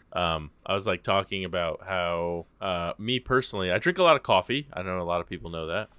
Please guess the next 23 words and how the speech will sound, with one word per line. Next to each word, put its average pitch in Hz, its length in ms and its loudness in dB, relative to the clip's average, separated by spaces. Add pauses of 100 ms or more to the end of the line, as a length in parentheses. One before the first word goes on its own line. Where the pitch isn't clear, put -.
(100)
I 104 60 -10
drink 117 180 -6
a 113 40 -4
lot 107 140 6
of 95 60 -8
things 104 260 -2
that 98 120 2
are 90 160 2
bad 98 340 4
for 98 140 -6
your 85 100 -4
teeth, 95 400 -6
et - 100 -18
cetera. 87 320 -2 (160)
Um, 90 220 0
but 92 100 -10
coffee 185 320 6
is 160 120 -2
one 147 120 4
of 143 60 4
the 131 80 0
main 120 200 2
offenders. 92 680 -2